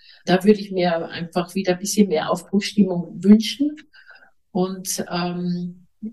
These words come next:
dann noch ein kleiner Sidestep. Ich habe im aktuellen Food Report über biologische Lebensmittelproduktion, Vergangenheit und Zukunft viel reflektiert. Und ich habe da einfach den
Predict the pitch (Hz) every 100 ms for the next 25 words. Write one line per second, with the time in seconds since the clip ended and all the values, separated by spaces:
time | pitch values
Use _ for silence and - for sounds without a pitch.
0 | - - _ _ _ - 160 190 185 175
1 | - 160 196 190 175 185 - - 180 180
2 | - - _ _ _ _ - 180 180 170
3 | 180 175 - - - 185 180 - 208 190
4 | 180 - 170 - - - _ _ _ _
5 | - 170 175 165 165 165 175 196 190 175
6 | 175 - 180 170 170 170 175 180 180 180
7 | 185 180 160 170 175 _ _ _ _ -
8 | 190 180 - - 175 170 170 170 190 185
9 | 170 202 185 180 180 - 208 - 185 180
10 | 180 - - - - 214 208 208 220 208
11 | - 208 277 277 - 202 - - - -
12 | _ - 180 202 202 - 170 208 208 208
13 | - 185 202 -